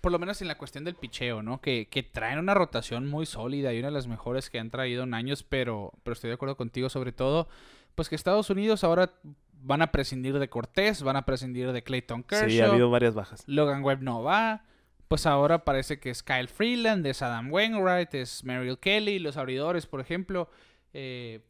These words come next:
Speaker 1: pues ya, ya cambió un poquito el panorama. Obviamente, pues, so-, son peloteros que te pueden
Speaker 2: Sí,
Speaker 1: tener un impacto en un
Speaker 2: que
Speaker 1: clásico
Speaker 2: no, sí,
Speaker 1: mundial.
Speaker 2: no estamos diciendo que son malos, pero Japón
Speaker 1: Sí, sí, sí.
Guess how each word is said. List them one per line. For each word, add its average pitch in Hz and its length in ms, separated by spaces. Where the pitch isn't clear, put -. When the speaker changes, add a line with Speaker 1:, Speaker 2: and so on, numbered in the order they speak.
Speaker 1:
pues - 160
ya, 127 160
ya 139 140
cambió 190 200
un 196 60
poquito 202 260
el - 40
panorama. 190 380
Obviamente, 180 380
pues, 180 180
so-, - 180
son 135 280
peloteros 165 520
que 117 120
te 104 180
pueden - 240
Speaker 2:
Sí, 95 60
Speaker 1:
tener 101 140
un 92 100
impacto 135 320
en 151 60
un 139 60
Speaker 2:
que 98 120
Speaker 1:
clásico 90 180
Speaker 2:
no, 131 80
sí, - 80
Speaker 1:
mundial. 170 260
Speaker 2:
no 202 40
estamos 156 340
diciendo 135 340
que 101 120
son 120 160
malos, 151 300
pero 113 200
Japón 110 440
Speaker 1:
Sí, 160 200
sí, 131 140
sí. 143 280